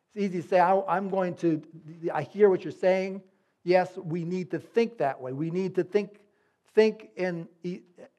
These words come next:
an eternal perspective. I, and that's why I'm trying to get you to understand. We need to have an eternal perspective on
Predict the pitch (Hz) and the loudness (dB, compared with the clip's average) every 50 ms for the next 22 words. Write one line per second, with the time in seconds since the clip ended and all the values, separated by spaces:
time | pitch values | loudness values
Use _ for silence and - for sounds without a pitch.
0 | _ _ - 180 170 170 160 151 - - - 240 233 220 226 208 214 - - 175 | _ _ -8 -8 -6 -8 -8 -10 -10 -2 0 2 2 4 2 0 -2 -2 -4 -4
1 | - - - _ - 175 175 175 - 135 127 143 147 151 - - - - 160 160 | -4 -6 -6 _ 0 0 0 0 -4 -8 -6 -6 -6 -6 -8 -12 -16 -14 -14 -12
2 | 165 175 180 180 202 202 - 208 185 175 - - 196 190 190 180 180 185 - - | -8 -4 -2 -2 0 2 2 2 2 2 0 -4 -4 -4 -4 -4 -8 -8 -10 -14
3 | - _ 190 185 151 190 185 185 - 180 175 170 165 - - 196 175 165 170 165 | -20 _ -20 -4 -2 -2 -2 -2 -2 -2 -2 -2 -4 -6 -6 -6 -4 -4 -4 -6
4 | 180 190 170 170 185 165 175 175 165 - - - 226 233 233 226 214 202 214 - | -6 -2 0 0 0 0 0 -4 -10 -10 -6 -4 -4 -2 -2 -2 -4 -4 -6 -6
5 | 190 170 - - _ - 226 233 233 - - 170 165 165 160 - _ _ _ _ | -8 -8 -8 -8 _ -2 -2 -2 -2 -4 -6 -4 -4 -4 -6 -12 _ _ _ _
6 | _ _ _ _ - 190 190 196 | _ _ _ _ -4 -4 -4 -4